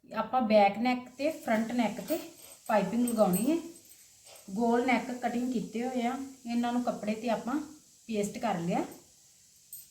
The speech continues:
ਇਸ ਤਰ੍ਹਾਂ ਕੱਪੜੇ ਤੇ ਪ੍ਰੈਸ ਨਾਲ ਪੇਸਟ ਕਰ ਲਿਆ ਦੋਨੋਂ ਗਲੇ, ਬੈਕ ਵੀ ਤੇ ਫਰੰਟ ਵੀ।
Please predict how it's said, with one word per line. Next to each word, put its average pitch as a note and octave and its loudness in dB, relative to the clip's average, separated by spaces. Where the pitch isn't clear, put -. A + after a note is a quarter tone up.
ਇਸ G3 -2
ਤਰ੍ਹਾਂ A3+ -6
ਕੱਪੜੇ A3 -4
ਤੇ D4 -2
ਪ੍ਰੈਸ G#3+ -2
ਨਾਲ A3+ 0
ਪੇਸਟ A3 -2
ਕਰ G3+ 0
ਲਿਆ G3+ 2
ਦੋਨੋਂ A#3 2
ਗਲੇ, A3 2
ਬੈਕ G#3+ 4
ਵੀ D4 -2
ਤੇ - -8
ਫਰੰਟ G3 2
ਵੀ। F3 -2